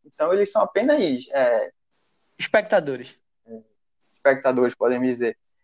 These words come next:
Speaker 1: Então, há muito, muita crítica, ah, existem muitas críticas quanto a isso, né? Dizem que o, o, o Leipzig é o time mais odiado do futebol alemão, claro que junto ao Hoffenheim, né? Porque também teve o seu mecenas, o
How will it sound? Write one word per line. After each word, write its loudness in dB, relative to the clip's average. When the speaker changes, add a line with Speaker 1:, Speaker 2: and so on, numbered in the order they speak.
Speaker 1:
Então, 2
há 4
muito, 0
muita -2
crítica, -6
ah, 2
existem -4
muitas -4
críticas -6
quanto -4
a 4
isso, -2
né? -2
Dizem -4
que -4
o, 0
o, -2
o -2
Leipzig 2
é 2
o -4
time -2
mais 2
odiado 0
do -20
futebol 0
alemão, -2
claro 2
que -6
junto -6
ao 0
Hoffenheim, -2
né? -4
Porque -4
também 0
teve 4
o 4
seu 0
mecenas, 0
o -4